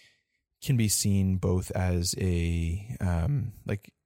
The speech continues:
uh, a posturing to the other, let's say, other dudes in the room of, like, "Hey, you know, I can do this. Like, I'm, you know, I'm a little, little better than you," or not, just, not that I'm better, but, like, eh, I'm a little farther up the food chain than you are. Like, I'm,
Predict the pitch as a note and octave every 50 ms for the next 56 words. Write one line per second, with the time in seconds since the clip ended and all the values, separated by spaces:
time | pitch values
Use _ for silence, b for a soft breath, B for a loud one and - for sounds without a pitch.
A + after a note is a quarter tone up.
0 | _ _ - - G#2+ G#2+ - - - - - - - - - - - - - G2+
1 | F#2+ F2+ - - - G2+ F#2+ G2 G2 F#2+ - - F#2+ F2 F2+ F2+ E2+ F2 E2+ E2
2 | D#2+ - - - F#2 - F2+ - F2+ F2+ F2 E2+ E2+ F2 F2+ F2 F2+ F2+ F2+ F2
3 | E2 E2 F2 F2+ F2+ F2+ E2+ F2 F#2+ - - - B1 - - - - - - -
4 | A#2+ - _ _ _ _ _ _ b b b b b b b - - B2+ B2+ -
5 | - G#2+ G2+ - F#2 F2 A#2 - - - - - - - - - B1+ C2 - -
6 | A#2+ - - - _ - - - - - - - _ _ _ _ - - - -
7 | - - - - - - _ B B B B B B B B C3+ A#2+ G2+ A#2 A2+
8 | G#2+ G#2+ G2 G2+ F#2 F#2 F#2 F2+ F2+ F#2+ - - A#2 A#2 B2 F#3 G#3+ D#3+ A#2 -
9 | A#2 A2 A2+ A2+ B2 C3 G#2+ F2+ F2+ F2+ F2 F2 - C#3 F#2+ A2 A2 A2+ A#2+ A#2+
10 | - G#2 F2+ - - D#3 - - b b b b b b b D4 D#4 E4 E4 D#4
11 | C4 - _ - - - D#4+ E4 E4 E4 E4 D#4 D4+ C#4+ B3+ C4 G3 G3+ - -
12 | - - - G3+ F#3+ F#3 F3+ F3+ - D3+ C#3 - D#3 D3+ C3 - B2+ A2+ G#2+ G2+
13 | F#2+ F#2 F2+ F2+ F2 F#2 F2+ D#2+ B1+ F#2+ - A#2 A#2 A2 C3 D3